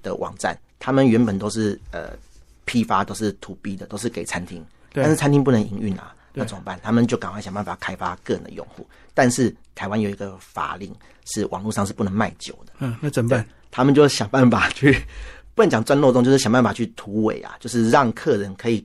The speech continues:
Speaker 1: 主动跟我联络，然后我再把这个酒运送给你，只要不要在网络上完成这个交易，基本上就不算触法。
Speaker 2: 哦，所以他可以宣传，但是不能买卖。
Speaker 1: 对，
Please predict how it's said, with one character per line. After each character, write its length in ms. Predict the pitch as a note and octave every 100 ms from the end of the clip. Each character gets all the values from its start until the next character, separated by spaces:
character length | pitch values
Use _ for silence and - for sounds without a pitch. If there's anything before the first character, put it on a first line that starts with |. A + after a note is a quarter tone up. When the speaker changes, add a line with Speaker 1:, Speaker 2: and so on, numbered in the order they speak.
| _
Speaker 1:
主 120 | G2
动 160 | F#2 G2+
跟 140 | G#2+
我 100 | G2+
联 140 | F#2 - E2+
络， 200 | G#2 - - -
然 120 | -
后 160 | G#2 G#2
我 120 | - G2+
再 200 | A2+ G#2
把 180 | - -
这 120 | -
个 100 | F#2 -
酒 260 | - - - - - -
运 140 | A#2+ G2+
送 200 | G#2 G2+
给 120 | -
你， 140 | - - _ -
只 140 | A2
要 120 | B2
不 120 | C#3+
要 160 | A2+ A2
在 140 | A#2+
网 180 | G2+ -
络 160 | A2 G2
上 200 | - G2
完 160 | F2
成 140 | G2+ E2+
这 100 | -
个 80 | -
交 240 | - D#2
易， 120 | E2+ D#2
基 180 | - G#2
本 120 | G2
上 200 | G#2 F#2+
就 100 | G2+
不 140 | -
算 180 | - F#2
触 200 | - F2+
法。 260 | - - - _ _ - _ _ -
Speaker 2:
哦， 300 | G3 D#3 C3 -
所 160 | F3 F#3+
以 140 | F3
他 260 | D#3+ E3 F3 - -
可 140 | -
以 100 | E3 C3+
宣 320 | - D#3+ D#3+
传， 240 | D#3+ A#2+ B2
但 120 | D#3
是 100 | D3+
不 120 | D#3+
能 120 | C3
买 220 | B2 A#2+
卖。 240 | G#2 B2+ A2 _
Speaker 1:
对， 180 | - A#2